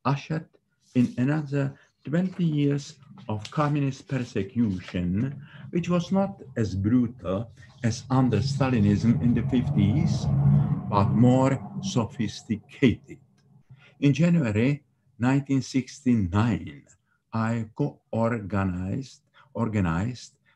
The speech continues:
a requiem for Jan Palach, a student of our faculty who set himself on fire to encourage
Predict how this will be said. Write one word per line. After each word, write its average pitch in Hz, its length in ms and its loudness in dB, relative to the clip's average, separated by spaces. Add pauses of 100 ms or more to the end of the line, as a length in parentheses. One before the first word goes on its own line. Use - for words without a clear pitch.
(200)
a 92 60 0
requiem 101 640 0 (160)
for 110 320 -6 (140)
Jan 113 460 0 (200)
Palach, 107 520 0 (640)
a 104 100 0
student 127 640 2
of 101 220 -6
our 120 300 -2 (100)
faculty 98 640 -6 (540)
who 113 240 0
set 175 300 -4
himself 131 800 -2
on 104 200 -2 (120)
fire 85 440 -4 (580)
to 107 220 -4
encourage 147 640 2